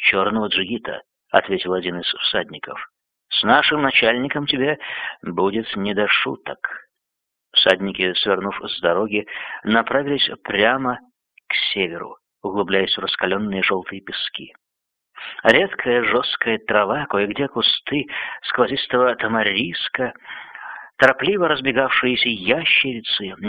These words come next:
делали местность мрачной и унылой. Туган шептал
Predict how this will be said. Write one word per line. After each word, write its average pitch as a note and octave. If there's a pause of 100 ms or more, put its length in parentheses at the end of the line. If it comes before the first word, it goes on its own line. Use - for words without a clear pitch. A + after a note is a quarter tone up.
делали D#3+
местность A2 (360)
мрачной F2+
и E2
унылой. - (580)
Туган A2+
шептал G#2